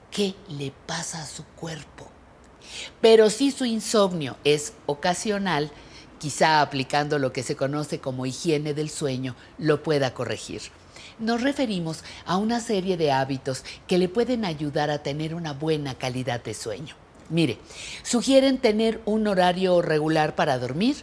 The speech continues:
y para levantarnos. Hacer ejercicio durante el día, pero no antes de dormir. Evitar las cenas abundantes y pesadas. No consumir alcohol, tabaco o cafeína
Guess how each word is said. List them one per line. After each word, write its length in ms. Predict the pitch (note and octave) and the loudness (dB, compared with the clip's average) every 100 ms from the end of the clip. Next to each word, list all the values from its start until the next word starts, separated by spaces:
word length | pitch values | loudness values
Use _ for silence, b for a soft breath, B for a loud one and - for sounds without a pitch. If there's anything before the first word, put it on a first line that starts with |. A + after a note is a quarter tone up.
| B B | B B
y 120 | - | -4
para 220 | D#3+ D3 C#3 | 2 4 4
levantarnos. 840 | C3+ B2 A#2+ A#2+ A2 C#3 - - - B B B B | 2 0 0 -2 -2 -8 -14 -16 -20 B B B B
Hacer 380 | E3 D#3 G3+ G3+ | 2 4 4 4
ejercicio 720 | A3 G3+ C3+ - E3+ - F3 | 4 2 -4 -6 -6 -2 -2
durante 600 | D#3+ D3+ D3 D3+ E3 F3 | -2 0 2 2 0 0
el 180 | F3 E3+ | 0 0
día, 340 | G3+ A3 G3+ - B B - | 0 4 4 4 B B 0
pero 320 | D#3+ D#3 D3+ | 6 8 6
no 480 | D#3 E3+ F3 E3+ - - | 2 2 4 2 -2 -2
antes 460 | C#3 C#3 C3+ D3 C#3+ | 0 0 -2 -4 2
de 100 | C#3+ | 2
dormir. 420 | D3+ E3 F#3 F3 - - - B B B B - | 2 0 -2 -4 -6 -16 -20 B B B B 4
Evitar 560 | F#3 F3 F3+ G3 F#3 F3+ | 4 4 4 4 4 4
las 200 | C3+ - | 2 0
cenas 480 | D3+ D3+ D#3+ D#3 | -2 -2 -2 -2
abundantes 880 | B2+ A#2+ B2+ C3 D3 D3+ D3+ D#3 C#3+ | -2 -2 -4 2 2 2 0 -4 -4
y 60 | D3 | -6
pesadas. 720 | D3+ - D#3 D3 A#2+ - - B B B B - - | -6 2 2 2 -2 -10 -18 B B B B -14 -2
No 480 | G#3+ G#3+ G3+ G#3 G#3 | 2 4 4 2 -2
consumir 640 | G3 F#3 E3+ E3 F3+ F3 - | -4 -4 -4 0 0 -2 -4
alcohol, 560 | E3 F3+ F3 E3+ D#3 D#3 | 0 0 0 -2 -2 -2
tabaco 520 | C#3+ C3 C#3 C#3 C3 | -2 2 0 0 -4
o 100 | B2 | -4
cafeína 720 | D3 C#3+ D3 C3 C3+ C3+ C3+ | -4 -4 -4 -4 -4 -4 -6